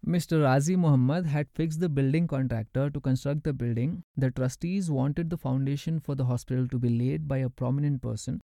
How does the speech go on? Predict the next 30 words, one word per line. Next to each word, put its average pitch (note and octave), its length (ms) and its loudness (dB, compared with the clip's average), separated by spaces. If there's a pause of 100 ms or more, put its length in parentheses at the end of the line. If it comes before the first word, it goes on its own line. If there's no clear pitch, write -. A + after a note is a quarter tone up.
We C#3+ 240 0
approached D#3 380 -4
the D3 100 -2
then C#3+ 260 0
governor C#3+ 520 0
of B2 120 -2
Karnataka, A#2 600 -4 (100)
Mister C#3 380 2
Mohanlal D3+ 520 2
Sukhadia, A#2+ 580 -2 (160)
and C#3+ 200 0
the D3 80 -2
chief - 320 -4
minister C3 300 0
of A2 180 -4
Karnataka, A2 680 -2
Mister D#3+ 380 -2 (300)
D D#3+ 200 0
Devarajas, B2 720 2 (120)
as C#3 260 -2
well A#2+ 160 -2
as D#3+ 160 -4
Mister C#3 380 0
Aziz B2+ 380 0
Seth, A#2 320 -4 (220)
for F3+ 140 0
laying D#3 320 2
the G3 80 -2
foundation B2+ 600 2
stone. G#2 460 -4